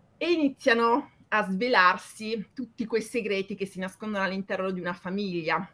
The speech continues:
quindi tra madre, figlie, nipoti, soprattutto all'interno delle relazioni femminili, eh,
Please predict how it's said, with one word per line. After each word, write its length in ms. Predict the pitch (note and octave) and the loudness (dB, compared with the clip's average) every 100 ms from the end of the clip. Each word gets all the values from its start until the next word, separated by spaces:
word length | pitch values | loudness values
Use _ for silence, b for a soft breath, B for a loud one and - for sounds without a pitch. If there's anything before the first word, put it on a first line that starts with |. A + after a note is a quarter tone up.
| _ | _
quindi 480 | - G#3 G3 F#3 - | -6 -4 -4 -4 -4
tra 440 | F3+ F#3 E3+ F#3+ - | 0 2 2 -2 -12
madre, 640 | F3 G3+ G#3 F#3+ F#3+ E3 | -4 0 2 0 -2 -6
figlie, 540 | - - G#3+ G3+ F#3 | -10 -10 -6 -4 -4
nipoti, 840 | F3 F3+ - G#3+ G#3 G3+ - F3 D#3+ b b | -4 -8 -6 -4 -2 -4 -10 -10 -10 b b
soprattutto 880 | - - C#4+ D4+ A#3 G#3+ C4+ B3+ G3 | -12 -4 -2 -2 -6 -6 -8 -6 -6
all'interno 640 | F3 F#3+ F#3+ G3 F#3+ F#3+ | -6 -6 -4 -4 -2 -4
delle 180 | F3+ F3 | -4 -4
relazioni 540 | E3+ F3 - A3 G3+ | -4 -8 -8 -6 -6
femminili, 760 | F#3+ F3 F3 F3+ F#3 F3 G#3 E4+ b b b b b - | -6 -8 -6 -4 -4 -4 -4 -6 b b b b b -4
eh, 580 | F#3 F3+ F3 E3+ D#3 | -2 0 0 0 -2